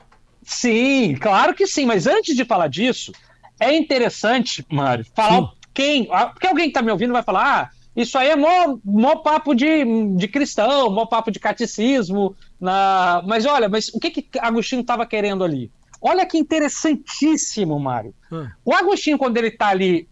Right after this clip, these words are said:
Speaker 1: falando, ah, argumentando no seu livro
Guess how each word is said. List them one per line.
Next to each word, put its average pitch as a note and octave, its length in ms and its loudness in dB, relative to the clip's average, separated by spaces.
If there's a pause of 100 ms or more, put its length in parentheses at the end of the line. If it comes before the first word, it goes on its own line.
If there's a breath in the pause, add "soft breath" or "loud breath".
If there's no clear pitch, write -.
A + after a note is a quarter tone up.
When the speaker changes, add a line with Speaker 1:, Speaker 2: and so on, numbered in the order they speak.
(120)
Speaker 1:
falando, F3+ 1000 0
ah, D#3+ 300 0 (120)
argumentando F3+ 920 -2 (160)
no D3 100 -8
seu D#3 160 -4
livro C3+ 440 -4